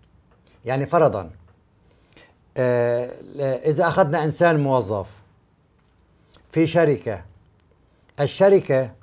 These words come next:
عندها فروع في مدينة مت-، متقدمة حضارية، وعندها فروع في الصحراء. فلم-،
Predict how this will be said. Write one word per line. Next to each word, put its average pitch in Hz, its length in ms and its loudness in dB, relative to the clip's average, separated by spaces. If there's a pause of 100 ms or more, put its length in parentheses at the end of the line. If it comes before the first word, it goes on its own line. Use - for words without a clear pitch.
(640)
عندها 127 520 0
فروع 123 600 4 (840)
في 156 160 4
مدينة 143 560 0
مت-، 123 280 -6
متقدمة 117 1080 -4
حضارية، 131 1000 0 (580)
وعندها 151 440 4
فروع 156 680 4 (280)
في - 60 -8
الصحراء. 135 680 -2 (1600)
فلم-، 156 380 0